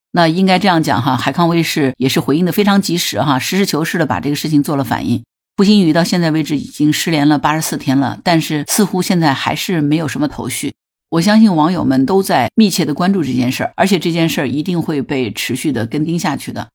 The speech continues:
而且警方也明确的告知了胡鑫宇的父母，说是专班不撤，力度不减，还要继续找。那这个非常重要啊。呃，这就是说警方对这件事并没有放弃他们的调查，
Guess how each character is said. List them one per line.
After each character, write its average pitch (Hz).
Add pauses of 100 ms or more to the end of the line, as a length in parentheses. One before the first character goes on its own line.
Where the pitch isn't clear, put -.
(140)
而 165
且 214
警 139
方 202
也 165
明 143
确 190
的 156
告 165
知 165
了 156
胡 160
鑫 180
宇 139
的 131
父 180
母， 127
说 147
是 147 (240)
专 220
班 220
不 -
撤， 151
力 180
度 151
不 151
减， - (220)
还 -
要 180
继 175
续 160
找。 -
那 180
这 233
个 156
非 202
常 170
重 175
要 131
啊。 - (260)
呃， 156
这 240
就 220
是 202
说 208
警 143
方 190
对 202
这 175
件 175
事 175
并 170
没 156
有 135
放 160
弃 143
他 139
们 139
的 135
调 135
查， -